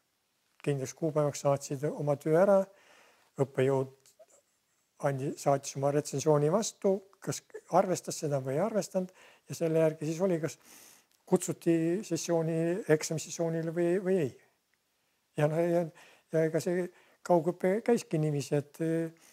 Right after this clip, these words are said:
umbes kuu aega oli, esimestel kursustel oli kuu aega enam-vähem see sessioon, lõpupoole oli siis kuskil poolteist või niiviisi. Ja oligi, et ainult niiviisi sessioonide kaupa käisid seal. Siis, kui see sessioon oli, seal, eh,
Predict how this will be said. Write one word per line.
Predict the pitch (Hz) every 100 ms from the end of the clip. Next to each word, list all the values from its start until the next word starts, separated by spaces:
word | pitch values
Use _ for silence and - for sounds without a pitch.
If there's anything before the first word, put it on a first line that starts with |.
| _ _ _ _ _ _ _ 139
umbes | 127 -
kuu | 156 143 143
aega | 139 151
oli, | 151 156 151 _ _ _ _ _ _ _ -
esimestel | 160 160 - 151
kursustel | - 147 - 151
oli | 147 151
kuu | - 233 202
aega | 180 160 170 151 180 -
enam-vähem | 156 147 156 147
see | 165
sessioon, | 151 - 156 151 143 _ _ _ _ _ _ _
lõpupoole | 170 175 151 139 - 147 135
oli | 131 127
siis | -
kuskil | - - 135 123
poolteist | 127 127 110 117 - -
või | 117
niiviisi. | 110 110 127 147
Ja | 147
oligi, | 190 214 160 165
et | - - - _ 160
ainult | 156 160
niiviisi | 170 160 190 185 254
sessioonide | 185 - 190 185 196
kaupa | 208 202 165
käisid | 151 139
seal. | - 143 127 _ _ _ _
Siis, | - 151
kui | - 143
see | 147 147 175 277 _
sessioon | - 233 - 202 175 175
oli, | 175 165 _ - _ _ _ _ -
seal, | 147 131 131 143
eh, | 143 147